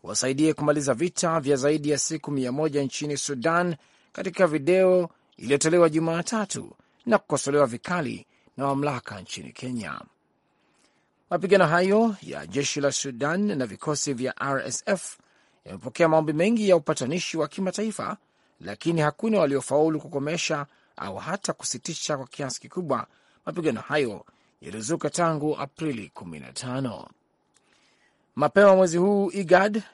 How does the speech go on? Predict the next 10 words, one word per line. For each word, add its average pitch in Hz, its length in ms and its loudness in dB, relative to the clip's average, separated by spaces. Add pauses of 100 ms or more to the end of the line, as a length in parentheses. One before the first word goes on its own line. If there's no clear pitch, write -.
Jumuiya 139 380 -2
ya 139 80 0
Kanda 165 420 0
ya 147 160 0
Afrika 151 380 -6
Mashariki, 147 640 -4 (380)
ambayo 110 280 -6
Kenya 170 280 0
ni 156 60 0
mwanachama, 147 640 -4